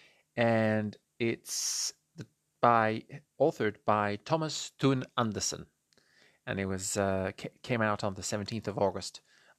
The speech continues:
on the, uh, World Economic Forum page. That would be W E F O U R U M dot org.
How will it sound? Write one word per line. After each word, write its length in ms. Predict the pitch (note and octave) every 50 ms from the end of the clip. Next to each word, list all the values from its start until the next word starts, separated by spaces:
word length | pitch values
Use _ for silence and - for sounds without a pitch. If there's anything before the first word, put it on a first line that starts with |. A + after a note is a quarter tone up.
| -
on 220 | A#2 A2+ A2+ G#2+ G2
the, 260 | G#2+ G2+ G2 G2 F#2+ _ _ _ _ _ _ _ _ _ _ -
uh, 360 | G#2 F#2+ F2+ F2+ F2+ F#2 - - _ -
World 200 | A2+ G#2 G2+ G2+
Economic 360 | G2 - F#2+ F#2 G2+ G#2+ -
Forum 500 | - - G#2+ G2 F#2 F#2 F#2+ F#2+ F2+ - _ _
page. 360 | - F#2 F2 E2 - - - _ _ _ _ _ _ _ - - - _ _ _ -
That 180 | G2+ G#2 G#2+
would 180 | A2 G#2+ F#2 -
be 220 | G2+ G2+ G#2 A2
W 360 | - A#2+ A#2 A2+ A#2 A2+ A2+ -
E 220 | D#3 A#2 G#2 G#2
F 260 | G2+ G#2 A2+ - - _ _ _ _ _ _ _ _ _ _ _ _ - -
O 120 | A#2 G#2+
U 240 | G#2 G2 G2+ G2 G2
R 240 | F#2+ F#2+ F#2+ - A2+ B2
U 240 | A#2+ A2+ G#2+ G#2+ G#2
M 340 | B2 D3 E3+ F3 F3 F3 - _ _ _
dot 180 | - G#2 G2 - -
org. 360 | - - F#2 F2+ - - -